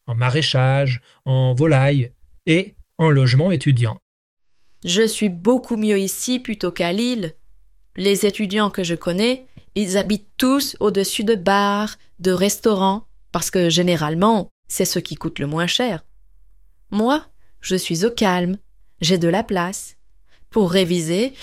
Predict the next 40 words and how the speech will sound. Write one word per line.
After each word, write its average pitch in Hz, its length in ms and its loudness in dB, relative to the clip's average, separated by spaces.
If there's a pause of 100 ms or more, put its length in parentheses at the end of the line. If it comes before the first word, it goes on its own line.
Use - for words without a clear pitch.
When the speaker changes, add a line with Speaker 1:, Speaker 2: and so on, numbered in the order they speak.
(160)
Speaker 2:
je 185 120 2
ne 196 100 2
suis 185 160 -6
pas 175 240 0
obligée 196 360 2
d'être 185 300 2
dans 175 140 4
mon 196 180 2
lit. 196 320 -2 (600)
Et 151 100 -10
puis, 196 480 0 (320)
il 170 120 -2
y 180 100 2
a 175 60 2
vraiment 196 320 2
ce 190 140 -2
côté 170 320 -2
plus 170 160 -6
proche, - 480 0
famille, 190 640 0 (500)
qu'il 196 180 -2
n'y 175 100 0
a 160 60 -2
pas 196 180 -2
avec 165 200 0
d'autres 175 300 0
propriétaires. 160 800 -6 (960)
Speaker 1:
Aujourd'hui, 185 640 2
le 175 160 0
réseau 156 360 0
Campus 165 480 -4
Vert 165 440 0
est 147 100 0
présent 160 440 -2
dans 156 160 -2
le 139 100 4
nord 165 240 2
de 151 80 2
la 143 140 2
France. - 640 -8